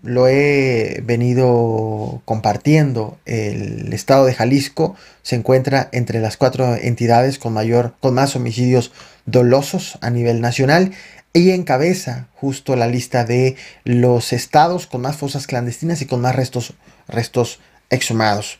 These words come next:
encontrados en las fosas clandestinas. Hoy estamos ante un acontecimiento que, pues, parece un tanto similar debido a la ubicación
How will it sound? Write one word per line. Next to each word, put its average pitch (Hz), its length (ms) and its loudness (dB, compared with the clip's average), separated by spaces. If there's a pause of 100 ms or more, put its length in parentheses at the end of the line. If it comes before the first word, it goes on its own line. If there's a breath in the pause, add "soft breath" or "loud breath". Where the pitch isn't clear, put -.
encontrados 127 800 0 (100)
en 101 120 -16
las 101 200 -14
fosas 113 400 -10 (420 soft breath)
clandestinas. 113 760 -6
Hoy 180 160 4
estamos 190 520 0 (300 loud breath)
ante 143 300 0
un 170 160 2
acontecimiento 175 1000 0
que, 147 280 2 (340 loud breath)
pues, 160 180 4
parece 180 360 2
un 190 100 0
tanto 190 320 2
similar 156 680 0
debido 143 360 2
a 156 40 4
la 151 100 4
ubicación 147 760 2